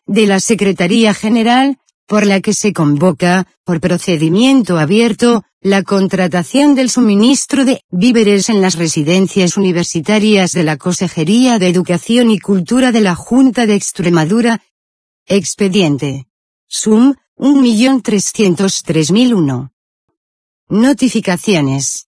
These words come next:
Anuncio de diecisiete de octubre de dos mil trece sobre notificación de resolución del procedimiento de reintegro de ayuda concedida en el expediente número cero cuatrocientos veintinueve guion trece guion treinta y uno.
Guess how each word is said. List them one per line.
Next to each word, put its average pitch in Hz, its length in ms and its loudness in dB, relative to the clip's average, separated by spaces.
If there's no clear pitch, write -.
Anuncio 226 540 2
de 170 140 0
diecisiete 208 720 0
de 190 100 0
octubre 226 560 0
de 196 140 2
dos 185 240 0
mil 220 360 2
trece 247 380 0
sobre 185 380 0
notificación 202 1000 0
de 208 140 2
resolución 226 800 0
del 180 180 0
procedimiento 180 1000 0
de 202 100 0
reintegro 196 720 2
de 185 100 0
ayuda 196 480 0
concedida 220 800 0
en 214 160 2
el 190 120 2
expediente 226 760 0
número 240 420 4
cero 285 360 -2
cuatrocientos 202 840 -2
veintinueve 175 580 2
guion 175 360 2
trece - 460 -2
guion 226 460 2
treinta 247 400 0
y 208 140 2
uno. 123 340 -4